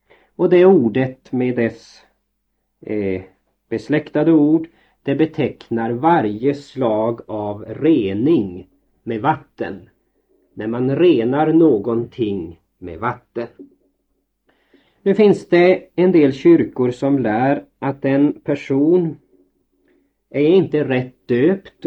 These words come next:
om han inte har doppats ned i vattnet fullständigt, helt och hållet. De som lär på det sättet har i regel mycket lite att säga om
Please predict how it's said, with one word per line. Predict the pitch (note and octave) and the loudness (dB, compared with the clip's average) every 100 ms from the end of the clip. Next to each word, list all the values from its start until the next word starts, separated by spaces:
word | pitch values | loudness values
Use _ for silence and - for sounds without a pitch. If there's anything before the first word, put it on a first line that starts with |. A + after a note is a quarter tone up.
| D3 | -4
om | D3 C3+ | -2 -2
han | C3 C#3 D3 | -2 -2 0
inte | E3 A#2 - _ A#2+ B2 B2 - _ _ _ _ _ | 0 0 -4 _ -2 -2 -6 -14 _ _ _ _ _
har | C3+ C3 B2 | -4 -2 -2
doppats | A#2 G#2+ C3+ - C3+ C3+ - - | -4 -4 -4 -4 -6 -6 -12 -8
ned | A#2 A2 A2+ B2 G#2+ G2 _ - | -2 0 0 0 -2 -8 _ -10
i | A#2 A#2 B2+ - | -8 -6 -6 -8
vattnet | G#2+ A2 G#2+ - _ A2+ G2 - | -8 -6 -6 -8 _ -6 -6 -10
fullständigt, | - F3 C3 - - G3 B2 - - _ _ _ _ _ | -2 -2 -2 -4 0 2 0 -4 -16 _ _ _ _ _
helt | D#3+ F3 D#3+ | 0 0 -2
och | D3+ | -8
hållet. | D3+ A#2 - - _ _ _ _ _ _ _ C#4+ _ _ _ _ _ _ _ _ _ _ _ _ _ _ _ _ _ _ _ _ _ _ _ _ _ _ _ _ _ _ _ _ _ _ _ _ | -6 -6 -10 -20 _ _ _ _ _ _ _ _ _ _ _ _ _ _ _ _ _ _ _ _ _ _ _ _ _ _ _ _ _ _ _ _ _ _ _ _ _ _ _ _ _ _ _ _
De | D#3 E3 F3 | -4 0 2
som | F#3 F#3+ F#3+ | 2 0 0
lär | D3 | 0
på | D3 | 0
det | G3 E3 | 0 2
sättet | F#3 D#3+ - D#3+ | 2 0 0 0
har | E3+ | 2
i | F3+ F#3 | 2 2
regel | D3 C3 C3 E3 E3+ E3+ | 2 2 2 0 0 0
mycket | F#3 - - G3 | -2 -2 -2 0
lite | F#3+ F3 - C#3 | 2 2 0 -4
att | - | -4
säga | - F3+ C#3+ G#2+ C3+ | -2 0 0 0 -2
om | - B2+ C3 C3+ C3 | -2 -2 -2 -4 -6